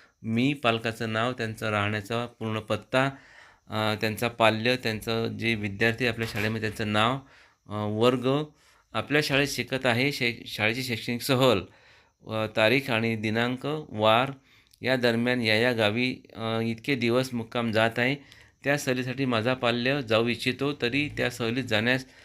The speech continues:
मी स्वखुशीने व संपूर्ण जबाबदारीने परवानगी देत आहे. सहलीपूर्वी व सहलीनंतर पाल्याची शाळेपर्यंत ने आण करण्याची जबाबदारी माझी राहील.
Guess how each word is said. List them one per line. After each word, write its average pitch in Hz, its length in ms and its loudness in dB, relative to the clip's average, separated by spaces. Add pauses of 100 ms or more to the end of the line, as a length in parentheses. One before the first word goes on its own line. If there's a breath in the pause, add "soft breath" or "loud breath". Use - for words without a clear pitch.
(220 loud breath)
मी 139 140 0
स्वखुशीने 131 680 -2
व 139 120 0
संपूर्ण 127 460 -4
जबाबदारीने 117 560 0
परवानगी 117 400 -4
देत 113 240 0
आहे. 95 220 4 (580 soft breath)
सहलीपूर्वी 135 720 0
व 139 180 -2
सहलीनंतर 127 520 -2 (400)
पाल्याची 117 420 0
शाळेपर्यंत 120 760 0
ने 113 200 2
आण 127 200 0
करण्याची 117 260 -6
जबाबदारी 104 340 -4
माझी 101 320 0
राहील. 104 260 4